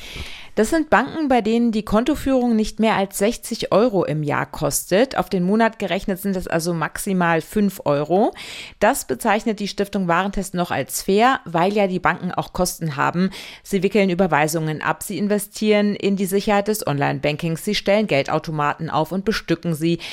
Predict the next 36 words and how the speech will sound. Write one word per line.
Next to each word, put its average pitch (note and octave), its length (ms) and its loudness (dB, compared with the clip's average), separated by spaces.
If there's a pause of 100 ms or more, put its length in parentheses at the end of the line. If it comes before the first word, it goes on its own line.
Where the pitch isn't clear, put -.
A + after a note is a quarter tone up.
(240)
Also F3+ 300 2
sechzig G#3 480 -2
Euro F#3 220 2
im E3+ 100 -2
Jahr E3+ 240 2
sind F#3+ 180 -6
da F#3 80 0
schon E3 260 -4
gerechtfertigt, C4 840 -2
meinen A#3+ 240 2
die A#3 100 -4
Tester. B3+ 560 0 (400)
Und, G#3 480 2
äh, F#3 160 4
zu - 160 -2
den D4 240 2
Banken, B3 380 -2
die G#3+ 160 -6
unter D#4+ 340 0
dieser G#3+ 300 -2
Grenze F#3 360 -2
bleiben, G#3 420 0
gehört G3 380 0
zum C#4+ 180 -6
Beispiel A3+ 360 0
die F#3 120 -4
Sparda D#3+ 360 0
Bank C#3+ 240 -2
Südwest A3+ 600 -2
mit F3 140 -6
Kosten F3+ 360 -4
von C#3+ 300 -6
zwölf F#3+ 400 0
Euro G#3 260 2
im F#3 140 -2
Jahr F3 260 2